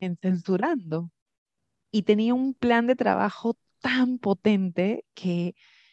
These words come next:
en el cóctel todos nos quedamos como que fríos diciendo, "Se nos vienen temas muy complicados", sobre todo cuando una persona tan, tan capacitada la van a sacar.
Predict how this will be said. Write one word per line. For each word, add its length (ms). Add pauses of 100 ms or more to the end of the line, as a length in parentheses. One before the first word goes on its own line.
(720)
en 160
el 160
cóctel 600 (520)
todos 480
nos 200
quedamos 520
como 280
que 140
fríos 440
diciendo, 520 (380)
"Se 180
nos 180
vienen 340
temas 500
muy 260
complicados", 880 (240)
sobre 200
todo 300
cuando 260
una 140
persona 460 (380)
tan, 520 (340)
tan 460
capacitada 1080 (1000)
la 80
van 140
a 40
sacar. 520